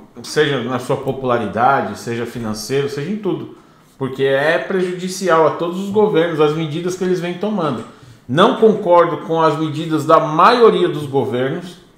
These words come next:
que foram tomadas, não co-, não concordo com medidas do governo de São Paulo, não concordo com as medidas do governo do Rio, mas nesse caso do Rio em específico, na flexibilização, eu estava totalmente de acordo.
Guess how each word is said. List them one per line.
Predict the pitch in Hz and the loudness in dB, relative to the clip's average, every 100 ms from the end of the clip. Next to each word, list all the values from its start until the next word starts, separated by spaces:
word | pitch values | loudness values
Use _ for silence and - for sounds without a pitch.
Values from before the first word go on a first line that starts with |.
| _ _ _ | _ _ _
que | - | -10
foram | 131 143 143 | -4 0 0
tomadas, | 135 127 110 131 135 | 0 -2 2 2 0
não | 127 151 | -2 -2
co-, | 156 127 - - - - | 0 0 -4 -12 -16 -4
não | 160 | 0
concordo | 185 170 175 170 | 0 6 6 6
com | - | 0
medidas | 160 160 135 160 147 147 | -4 -2 -4 -4 -4 -4
do | |
governo | 143 147 139 143 123 | -2 0 0 -2 -4
de | 113 | -6
São | 156 156 | -4 -4
Paulo, | - 151 143 131 | 0 2 2 0
não | 139 | -4
concordo | 135 135 143 143 | -6 -4 -2 -2
com | 139 | -2
as | 131 | -6
medidas | 131 131 131 | -6 -6 -6
do | 127 | -6
governo | 131 120 131 139 | -4 -2 -4 -4
do | 131 | -4
Rio, | 151 131 165 165 - _ _ _ _ _ | -4 -4 -4 -8 -18 _ _ _ _ _
mas | 127 156 | 0 2
nesse | 160 214 220 202 | 2 0 0 -4
caso | 156 156 143 139 | 2 4 4 -2
do | 147 | -6
Rio | 135 143 143 | -6 -4 -4
em | 139 | -4
específico, | 135 - 139 - 143 - | -6 -4 -4 -4 -8 -6
na | 127 | -6
flexibilização, | 120 170 190 196 143 139 131 147 147 170 214 - - _ _ | -4 -4 -4 -4 -8 -6 -2 0 0 -2 -4 -8 -18 _ _
eu | 214 | -6
estava | 175 170 165 | 2 4 4
totalmente | 160 151 165 160 156 | 2 0 -2 -2 -6
de | 160 | -4
acordo. | 180 185 180 143 | -6 -2 -2 -2